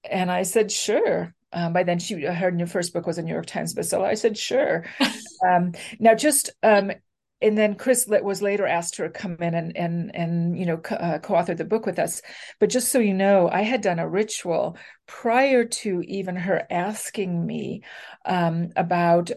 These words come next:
Speaker 1: um, joining her to write the book. And I had created a vision board. And
Speaker 2: Wow.
Speaker 1: on my vision board, I had put the words New York Times bestselling author.
Speaker 2: Oh my God. You're
Speaker 1: Now, I thought that would be a
Speaker 2: powerful.
Speaker 1: hoot. Now, I thought that would be a hoot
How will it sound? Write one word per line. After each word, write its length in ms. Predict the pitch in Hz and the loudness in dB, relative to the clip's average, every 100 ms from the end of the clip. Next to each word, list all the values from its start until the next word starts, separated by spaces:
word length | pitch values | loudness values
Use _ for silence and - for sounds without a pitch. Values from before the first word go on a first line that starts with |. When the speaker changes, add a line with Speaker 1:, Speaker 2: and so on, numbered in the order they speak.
| - | -4
Speaker 1:
um, 180 | 170 | -4
joining 400 | 170 180 170 170 | -2 0 0 0
her 180 | 170 175 | -2 0
to 120 | 165 | 0
write 240 | 170 165 170 | 0 0 -2
the 80 | 170 | -2
book. 260 | 175 170 | 0 0
And 160 | - 175 | -2 -2
I 40 | |
had 200 | 180 196 | -2 -4
created 420 | 175 - 185 175 | -6 -4 -2 0
a 60 | 160 | 0
vision 320 | 170 214 196 | 2 0 0
board. 340 | 170 - - - _ - - - - _ - | -4 -4 -6 -10 _ -20 -20 -20 -20 _ -4
And 680 | 202 190 180 175 175 175 - _ | 2 2 2 2 2 0 -8 _
Speaker 2:
Wow. 920 | 208 208 214 214 220 220 220 214 214 214 | -6 2 6 6 6 6 6 8 8 8
Speaker 1:
on 260 | 226 254 | 8 8
my 200 | 269 254 190 185 | 6 6 4 2
vision 440 | 247 294 277 254 | 2 2 -2 -2
board, 380 | 214 175 165 175 | 2 4 4 4
I 140 | - 196 | 2 -2
had 360 | 185 208 175 | 0 0 -2
put 520 | - - 247 180 180 - - - - | -8 -2 2 2 0 -6 -18 -20 -8
the 120 | - 196 | -2 2
words 340 | 190 190 185 | 6 4 2
New 140 | 196 | -2
York 260 | 190 196 196 | 0 0 -2
Times 380 | - - 175 175 | -8 -4 -4 -4
bestselling 640 | 170 175 175 170 165 175 - | 0 0 0 -2 0 -4 -2
author. 580 | 202 196 196 - - 175 | 2 2 2 -4 -4 0
Speaker 2:
Oh 500 | 220 226 233 233 233 | 4 6 8 8 6
my 280 | 214 202 196 | 4 2 0
God. 760 | 202 202 202 196 196 196 190 190 | 0 0 0 0 -2 -4 -6 -4
You're 260 | 226 233 | -4 0
Speaker 1:
Now, 240 | 208 208 208 | 6 6 6
I 140 | 208 | 6
thought 220 | 277 294 269 | 4 4 4
that 140 | 233 | 6
would 140 | 240 | 6
be 140 | 240 214 | 6 4
a 60 | 202 | 4
Speaker 2:
powerful. 220 | - 254 | 4 4
Speaker 1:
hoot. 120 | 208 | 6
Now, 160 | 202 196 | 4 4
I 120 | 262 | 4
thought 180 | 302 294 | 4 6
that 160 | 240 | 4
would 140 | 208 185 | 4 2
be 140 | 185 | 0
a 100 | 180 | 0
hoot 440 | 170 - 254 175 | -2 0 4 4